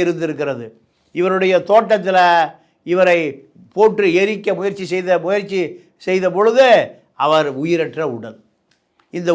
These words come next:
உயிரற்ற உடலை கிணற்றில் போட வேண்டும் என்று, என்-, என்று முயற்சி செய்து, அ-,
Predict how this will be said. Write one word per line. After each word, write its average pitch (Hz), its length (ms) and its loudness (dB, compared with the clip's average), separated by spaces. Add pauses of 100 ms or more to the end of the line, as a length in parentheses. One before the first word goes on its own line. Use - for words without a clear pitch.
உயிரற்ற 233 540 4
உடலை 185 400 4 (1000)
கிணற்றில் 240 580 2
போட 220 320 4
வேண்டும் 185 600 2 (600)
என்று, 185 340 -2 (140)
என்-, 208 120 -6 (200)
என்று 185 300 -4 (600)
முயற்சி 214 440 0 (100)
செய்து, 160 400 2 (720)
அ-, 143 220 -8